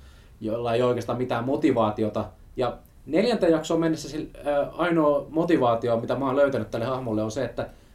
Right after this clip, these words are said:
hän haluaa vaan hännystellä Darth Vaderia ja <laughs> nousta niinku pääinkvisiittoriksi.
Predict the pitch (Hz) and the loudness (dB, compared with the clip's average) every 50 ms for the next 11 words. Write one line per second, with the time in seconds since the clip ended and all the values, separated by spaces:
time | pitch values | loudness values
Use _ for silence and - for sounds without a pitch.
0 | - - 143 143 156 160 160 151 156 156 165 190 180 180 - - - 131 127 131 | -14 -10 -6 -2 2 2 2 4 2 2 2 2 2 2 0 0 0 0 0 2
1 | 147 147 143 - 156 156 147 139 120 117 113 117 117 143 147 139 139 - 202 185 | 2 2 2 2 2 2 4 4 4 2 2 2 2 2 2 2 2 2 0 0
2 | - - - - 151 160 160 156 - 143 123 117 117 117 113 123 123 123 - - | 0 -2 -8 -2 2 2 2 2 2 0 -2 -2 -2 -2 -2 -2 -2 -4 -6 -12
3 | - - - - - - - - - - 143 135 123 110 113 113 110 110 107 107 | -16 -20 -20 -20 -20 -20 -20 -10 -4 -2 0 2 2 2 0 0 -2 -2 -4 -4
4 | 104 - 104 98 - - 104 101 104 101 - - 110 107 | -4 -2 -4 -4 -4 -6 -8 -8 -8 -8 -8 -8 -8 -8